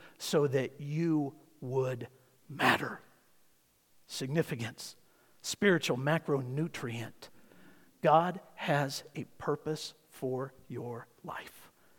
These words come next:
Isn't that good news? Isn't that good news? If emotionally and intellectually we struggle with some of the big questions in life, isn't that good news?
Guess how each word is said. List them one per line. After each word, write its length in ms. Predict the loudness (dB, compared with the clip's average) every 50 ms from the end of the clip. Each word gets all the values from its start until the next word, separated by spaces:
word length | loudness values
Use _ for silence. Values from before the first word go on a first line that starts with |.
| _ _ _ _ _ -10 -2
Isn't 120 | 2 4
that 160 | 4 4 4
good 160 | 4 4 4
news? 360 | 4 4 4 2 2 -2 -8 -14 -18 -20 -20 -20 -20 -20 -20 -20 -20 -20 -10 -2 4
Isn't 140 | 6 8 8
that 160 | 8 8 8
good 160 | 8 8 8
news? 380 | 8 4 2 0 -2 -6 -12 -20 -20 -20 -20 -20 -20 -20 -20 -20 -20 -20 4 8
If 160 | 8 10 10 8
emotionally 600 | 8 10 12 12 12 12 12 10 8 8 8 8
and 120 | 8 8
intellectually 640 | 8 8 10 12 10 10 10 8 6 6 8 6 6
we 200 | 6 4 4 2
struggle 480 | 2 0 2 8 10 12 12 12 10
with 140 | 8 6 4
some 220 | 6 6 6 6 6
of 40 |
the 60 | 4 4
big 240 | 6 6 6 6
questions 420 | 6 4 4 4 4 2 2 4 4
in 100 | 4 6
life, 340 | 6 8 8 8 6 6 6
isn't 100 | 6 6
that 220 | 6 6 6 10
good 160 | 12 12 12
news? 480 | 12 10 8 8 8 6 4 -2 -6